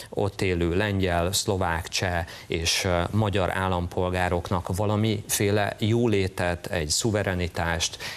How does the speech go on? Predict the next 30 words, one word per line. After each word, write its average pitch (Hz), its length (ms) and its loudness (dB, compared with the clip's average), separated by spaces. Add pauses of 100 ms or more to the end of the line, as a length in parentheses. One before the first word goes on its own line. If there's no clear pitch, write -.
egy, 85 320 -4
ö, 90 200 2 (240)
egy 90 300 -4
létrehozható 107 1200 0
és 87 140 0
kézzelfogható 101 1040 0
olyan 110 280 2
biztonságos 98 680 0
szövetségi 90 720 0
rendszert, 98 640 0 (220)
amely 120 420 0
mind 139 280 2
a 98 60 2
négy 98 240 2
országnak 95 580 0
tökéletesen, 92 840 -2
ö, 92 300 0
jó 92 240 0
volt. - 280 -2
Hát - 400 -8
Ficó 98 600 0
fogalmaz 95 500 0
ebben 98 180 0
az 90 120 0
interjúban, 85 560 0
és 82 180 0
egyébként 85 360 -2
valóban 92 440 -2
így 76 160 -6
van, 87 220 -2